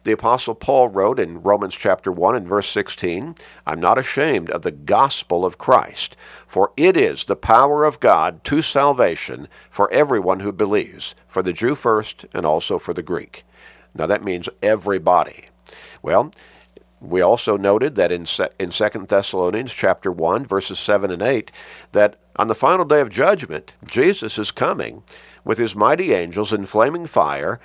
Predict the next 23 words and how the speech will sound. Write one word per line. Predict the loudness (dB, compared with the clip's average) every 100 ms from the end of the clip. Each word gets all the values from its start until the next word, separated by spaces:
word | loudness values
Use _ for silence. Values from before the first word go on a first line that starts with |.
| -18 -2
taking | 0 2 0 2
vengeance | 2 2 0 -6 -4
or | 0 0
bringing | 2 -2 -2 -4
judgment | 0 2 2 -2 -4
upon | -2 2 2 2
those, | 2 2 2 -2 -10 _ _ _ _
first, | -2 0 0 -6
who | -6 -4
do | -2
not | 0 -2 0
know | -4 0
God, | 0 0 -2 -10 -16 _ _ _ _
and | -10 -2
second, | 2 0 0 -10 -12 _ _ 0
on | 2 4
those | 4 4 2 0
who | -4
do | -2 -2
not | 2 2 2 0
obey | -2 0 0 2 2 0 -4 -4
the | -6
gospel | -4 -2 0 0 -4 -8 -8 -8